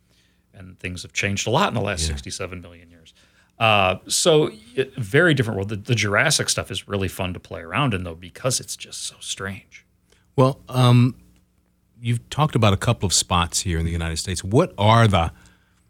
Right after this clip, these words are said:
Speaker 2: the dinosaur spots in the United States where there's a lot of activity in terms of discovering bones and artifacts there, or fossils, I should say?
Speaker 1: I'd say Utah's number one in the
Speaker 2: Okay.
Speaker 1: United States.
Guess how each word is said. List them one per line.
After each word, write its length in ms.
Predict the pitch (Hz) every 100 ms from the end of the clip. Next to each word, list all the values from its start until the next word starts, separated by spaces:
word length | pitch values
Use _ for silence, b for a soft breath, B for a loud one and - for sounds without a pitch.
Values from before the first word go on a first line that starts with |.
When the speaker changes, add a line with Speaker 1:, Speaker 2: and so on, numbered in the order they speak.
| _ _
Speaker 2:
the 680 | 85 87 82 82 82 80 78 76 - _
dinosaur 840 | 101 98 101 - 113 98 92 87
spots 800 | - - - 107 90 - - -
in 180 | 120 117
the 80 | 98
United 420 | 90 85 87 82
States 640 | - - 87 82 - - - _
where 240 | 95 92 85 -
there's 180 | - 87
a 40 |
lot 180 | 87 101
of 100 | 98
activity 440 | 92 - 110 90 87
in 80 |
terms 300 | 82 92 82
of 180 | 80 80 b b b
discovering 720 | - - - 104 101 85 90 82
bones 680 | 90 90 90 87 87 82 -
and 160 | 78
artifacts 880 | 82 87 85 - 80 80 - - -
there, 200 | 80 80
or 440 | 80 78 80 76 73 _ _
fossils, 520 | - 90 90 - 78
I 60 | 76
should 200 | - 80
say? 220 | 87 85
Speaker 1:
I'd 80 | 127
say 120 | 113
Utah's 440 | 101 107 - 92 90
number 200 | 92 92
one 240 | 87 85 - _
in 120 | 98
the 60 | 98
Speaker 2:
Okay. 60 | 87
Speaker 1:
United 240 | 82 -
States. 420 | - 85 87 -